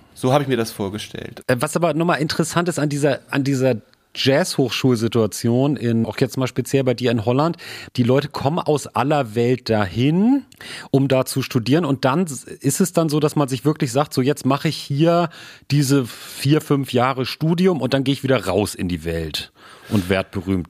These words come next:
Speaker 2: Das ist nicht so, dass man sagt, „Ich bleib in Amsterdam“, oder?
Speaker 1: Das gab's schon auch, dass Leute sich das gut vorstellen konnten. Für viele war es aber vollkommen klar, dass es so eine Durchgangssituation
Speaker 2: Genau.
Speaker 1: ist. Also vor allem, wenn Leute dann, also nicht aus Europa kamen,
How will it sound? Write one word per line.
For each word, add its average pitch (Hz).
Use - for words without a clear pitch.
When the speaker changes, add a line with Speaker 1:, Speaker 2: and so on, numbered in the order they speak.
Speaker 2:
Das 101
ist -
nicht 120
so, 185
dass 151
man 156
sagt, -
„Ich 135
bleib 135
in 127
Amsterdam“, 202
oder? 143
Speaker 1:
Das 127
gab's 123
schon -
auch, 120
dass -
Leute 113
sich 113
das 113
gut 113
vorstellen 120
konnten. 131
Für 117
viele 123
war 117
es 117
aber 113
vollkommen 113
klar, 107
dass 110
es 98
so 98
eine 92
Durchgangssituation 101
Speaker 2:
Genau. 107
Speaker 1:
ist. -
Also 135
vor 156
allem, 147
wenn 143
Leute 139
dann, 139
also 117
nicht 151
aus 127
Europa 120
kamen, 123